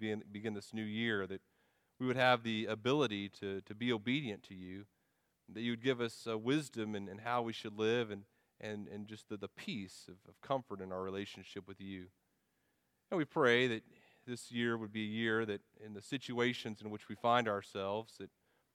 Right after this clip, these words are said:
we would be able to glorify you in whatever circumstances we are in. We pray that our,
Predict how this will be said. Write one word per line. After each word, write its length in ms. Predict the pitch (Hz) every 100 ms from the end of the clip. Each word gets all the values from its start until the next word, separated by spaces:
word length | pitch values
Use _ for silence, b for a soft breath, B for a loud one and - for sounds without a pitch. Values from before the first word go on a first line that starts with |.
| _ -
we 100 | 120
would 100 | 113
be 200 | 113 110
able 380 | 123 139 104 98
to 180 | - 98
glorify 560 | 113 135 127 - 95
you 240 | 95 92 92
in 80 | 95
whatever 340 | 107 113 131 113
circumstances 800 | - 104 95 92 92 90 - 90
we 120 | 95 92
are 120 | 90
in. 220 | 92 87 95 _ _ _ _ _ _ _ _ -
We 80 | -
pray 300 | 123 110 110
that 140 | 101
our, 240 | 90 90